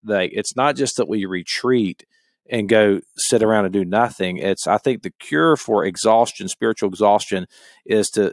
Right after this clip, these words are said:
is to connect wholeheartedly with the mission of God, which is why it's important here in, in Luke five. You, you notice what Jesus does here with Peter before he even gets into the, the leper. I mean, all,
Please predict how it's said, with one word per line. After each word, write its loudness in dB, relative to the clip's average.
is -2
to -6
connect 0
wholeheartedly 2
with -2
the -6
mission -4
of -8
God, 4
which -2
is -2
why 4
it's -2
important -2
here -2
in, -2
in -6
Luke 0
five. 2
You, 0
you 4
notice 2
what 0
Jesus 0
does 2
here -2
with -4
Peter -4
before 0
he 4
even 0
gets 0
into 0
the, -2
the -4
leper. 0
I -2
mean, -2
all, 2